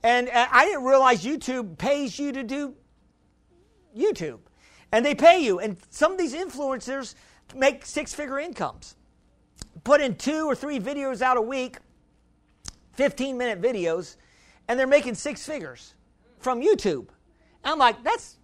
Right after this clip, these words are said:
unbelievable." <laughs> To me, that's unbelievable. And, uh, and so I'm watching some of these, and I said, "Man, I could do what they do." And I got better information than they have. You know, I'm, I'm watching them, and they're got, they got good information, but they don't have some of the information I have.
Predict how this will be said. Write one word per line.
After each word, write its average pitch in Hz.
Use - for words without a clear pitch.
unbelievable." 277
<laughs> 175
To 254
me, 208
that's 254
unbelievable. 185
And, 254
uh, 233
and 247
so 302
I'm 370
watching 311
some 294
of 269
these, 233
and 285
I 311
said, 277
"Man, 403
I 440
could 320
do 185
what 160
they 302
do." 180
And 240
I 539
got -
better 247
information 277
than 381
they 427
have. -
You 277
know, 240
I'm, 277
I'm 330
watching 311
them, -
and 240
they're 370
got, 320
they 359
got 320
good 311
information, 262
but 220
they 302
don't 294
have 269
some 262
of 262
the 254
information 214
I 302
have. 160